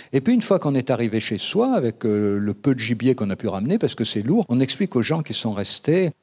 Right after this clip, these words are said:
à la maison ou à la cahute, on leur explique où est le reste du gibier, comment on va faire.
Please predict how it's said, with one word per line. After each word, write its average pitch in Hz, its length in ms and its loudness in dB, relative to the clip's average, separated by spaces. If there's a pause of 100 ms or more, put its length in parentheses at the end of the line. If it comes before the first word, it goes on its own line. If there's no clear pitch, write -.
à 92 140 -10
la 92 100 -8
maison 127 480 0
ou 90 220 -4 (240)
à 101 80 -10
la 92 100 -8
cahute, 147 540 0 (100)
on 113 80 -2
leur 110 180 0
explique 220 400 -2
où 165 120 2
est 254 80 2
le 160 80 0
reste 113 260 -4
du 107 140 -4
gibier, 101 420 -4 (240)
comment 156 160 -2
on 117 40 -4
va 98 100 -4
faire. 90 340 -8